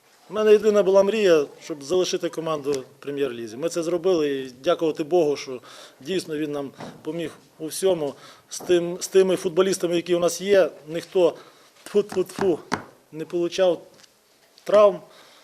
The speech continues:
Пройшли, як говориться, ці одинадцять турів, десять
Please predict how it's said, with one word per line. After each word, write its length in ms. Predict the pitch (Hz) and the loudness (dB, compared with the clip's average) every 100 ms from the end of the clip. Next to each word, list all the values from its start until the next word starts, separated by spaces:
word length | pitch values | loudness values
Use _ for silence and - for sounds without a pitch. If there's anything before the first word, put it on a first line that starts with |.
| _ _ | _ _
Пройшли, 380 | 170 - 214 208 | -4 0 6 6
як 140 | 175 | 6
говориться, 460 | 170 180 170 165 156 | 2 2 2 -2 -8
ці 200 | - 170 | -2 -2
одинадцять 600 | 151 165 160 - - - | 0 -2 -4 -8 -14 -2
турів, 280 | 196 160 | 0 0
десять 460 | 135 175 151 143 | 4 4 4 0